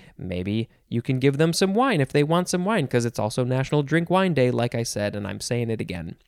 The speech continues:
National Women's Heart Day.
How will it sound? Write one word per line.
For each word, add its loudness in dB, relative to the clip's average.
National 4
Women's 4
Heart 2
Day. 4